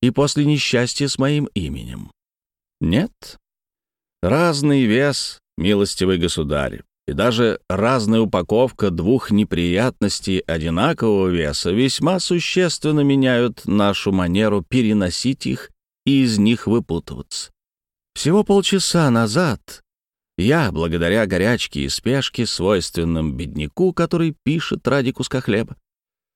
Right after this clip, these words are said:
бросил в огонь вместо черновика беловой лист, только что мной оконченный и тщательно переписанный. В тот же миг я сорвал с головы парик и швырнул его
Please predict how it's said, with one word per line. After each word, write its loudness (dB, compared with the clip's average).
бросил 4
в 4
огонь 4
вместо 0
черновика 0
беловой 2
лист, -2
только -2
что 0
мной 2
оконченный 0
и -2
тщательно -2
переписанный. -6
В -18
тот 4
же 2
миг 2
я 2
сорвал 2
с -4
головы 2
парик 0
и 2
швырнул 2
его 2